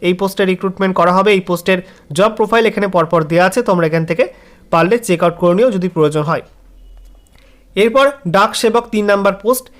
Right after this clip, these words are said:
এই পোস্টের জব প্রোফাইল তোমাদের এখানে পরপর দেওয়া আছে, এটা তোমরা দেখতে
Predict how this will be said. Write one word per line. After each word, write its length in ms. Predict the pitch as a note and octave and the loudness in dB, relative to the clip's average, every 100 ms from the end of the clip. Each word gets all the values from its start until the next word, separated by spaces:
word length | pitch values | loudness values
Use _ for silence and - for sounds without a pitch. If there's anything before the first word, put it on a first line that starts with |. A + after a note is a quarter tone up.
| _ F3 | _ -2
এই 80 | G3+ | 0
পোস্টের 320 | G#3+ G#3 A3 G#3 | 0 0 0 0
জব 120 | F3+ F3+ | 2 0
প্রোফাইল 220 | F#3 G3 G3 | 0 0 2
তোমাদের 200 | F#3 F3 F3 | 2 2 2
এখানে 160 | F#3 E3+ | 0 0
পরপর 260 | D#3+ D#3 E3 D#3+ | 0 0 -2 2
দেওয়া 140 | F3+ F3+ | 2 2
আছে, 160 | - - - _ _ | 0 -4 -6 _ _
এটা 100 | E3+ E3 | -6 -2
তোমরা 160 | F#3 G#3 | -2 0
দেখতে 180 | - - | -4 -6